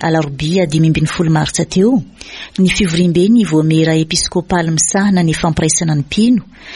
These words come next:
na ny ecumenisme. Fivoriana fanao isan-taona izy ity ho an'ny voamera an'asa ny évêque mikarakara ny firaisampino eto Madagasikara eo amin'ny sehatra katolika. Ka diosèzy miisa valo ambin'ny folo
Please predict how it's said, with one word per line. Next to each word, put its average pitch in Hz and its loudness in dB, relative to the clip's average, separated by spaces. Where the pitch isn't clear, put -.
na 165 2
ny 185 4
ecumenisme. 156 2
Fivoriana 147 0
fanao 147 0
isan-taona 170 0
izy - -4
ity 208 0
ho 147 0
an'ny 156 2
voamera 151 2
an'asa 175 0
ny 160 2
évêque 156 0
mikarakara 175 0
ny 156 2
firaisampino 160 0
eto 175 -2
Madagasikara 151 0
eo 160 2
amin'ny 156 2
sehatra 202 0
katolika. 156 0
Ka 165 -2
diosèzy 165 0
miisa 165 0
valo 151 0
ambin'ny 151 2
folo 226 0